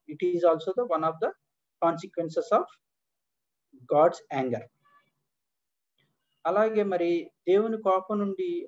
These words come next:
మనం, మరి ఇప్పుడు మనం చూసాం, దేవుని కోపాన్ని కలిగించే కారణాలు చూసాం, అలాగే కోపం వల్ల కలిగే ఫలితాలు, consequences of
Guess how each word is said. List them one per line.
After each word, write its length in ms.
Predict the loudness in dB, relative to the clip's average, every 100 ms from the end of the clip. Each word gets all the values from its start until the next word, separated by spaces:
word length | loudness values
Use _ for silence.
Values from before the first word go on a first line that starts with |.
| -8
మనం, 480 | -6 -4 -4 -6 -10 _ _ _ _ _ -2
మరి 100 | 0
ఇప్పుడు 180 | 0
మనం 200 | -2 -2 -4
చూసాం, 380 | -6 -4 -4 -2
దేవుని 260 | -2 -2 -2
కోపాన్ని 380 | -4 -2 -4 -4
కలిగించే 380 | -6 -6 -10 -8
కారణాలు 360 | -4 -4 -4 -6 -8
చూసాం, 260 | -12 -10
అలాగే 380 | -8 -6 -6 -8
కోపం 380 | -4 -2 -2 -4
వల్ల 180 | -6 -4
కలిగే 460 | -4 -4 -4 -6 -8 _ _ _ _ -2
ఫలితాలు, 440 | 0 4 4 4
consequences 880 | 0 -10 -12 -12 -14 -12 -14 -12
of 40 | -14